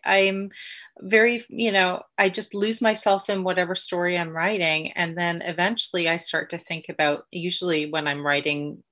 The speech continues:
the edits or the second or fifth or ten millionth draft, I start to think about, you know, how is this going to play from an outsider perspective as best I can? Um, how is that going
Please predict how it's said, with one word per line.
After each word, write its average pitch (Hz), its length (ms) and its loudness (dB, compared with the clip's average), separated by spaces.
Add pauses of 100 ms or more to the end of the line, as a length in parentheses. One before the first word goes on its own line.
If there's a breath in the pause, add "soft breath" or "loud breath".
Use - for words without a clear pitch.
(120)
the 147 200 0
edits 151 460 0
or 151 120 0
the 143 100 -16
second 156 500 -4
or 139 120 -8 (180)
fifth 151 260 -2 (160)
or 139 320 -6 (120)
ten 151 220 -4
millionth 147 560 -4
draft, 185 460 4 (340 loud breath)
I 175 60 4
start 175 300 0
to 175 60 -4
think 160 280 -6
about, 147 460 2 (760)
you 180 140 -4
know, 147 140 -4
how 160 240 4
is 156 160 2
this 156 200 -4
going 147 320 -6
to - 140 -8
play 139 540 -4 (300 soft breath)
from 151 380 0
an 180 120 0
outsider 170 520 2
perspective - 580 -8
as 151 160 -4
best 156 380 0
I 135 120 -6
can? 143 460 -2 (460 loud breath)
Um, 151 560 0 (200)
how 160 240 6
is 156 160 0
that 147 280 2
going 147 320 -4